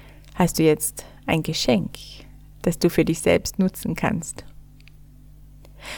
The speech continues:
Vielleicht fällt dir jetzt ein, was es ist, was du damit machen möchtest und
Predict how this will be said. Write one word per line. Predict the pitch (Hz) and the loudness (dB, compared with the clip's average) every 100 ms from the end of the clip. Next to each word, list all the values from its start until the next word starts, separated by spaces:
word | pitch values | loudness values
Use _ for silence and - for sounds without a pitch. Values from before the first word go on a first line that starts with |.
| - | -4
Vielleicht | - 160 170 - | 4 6 6 4
fällt | - 180 | 2 4
dir | 185 | 6
jetzt | 180 180 - | 4 4 2
ein, | 160 190 | 2 4
was | 190 | 4
es | 180 | 2
ist, | 233 247 - - - - - - - | 4 4 2 -8 -14 -18 -20 -20 -2
was | 180 | 0
du | - | 2
damit | 185 185 185 | 4 4 4
machen | 185 208 233 | 4 6 8
möchtest | 190 170 - 170 175 - - | 8 6 4 2 2 -2 -8
und | - 175 175 - - | -2 0 -2 -8 -14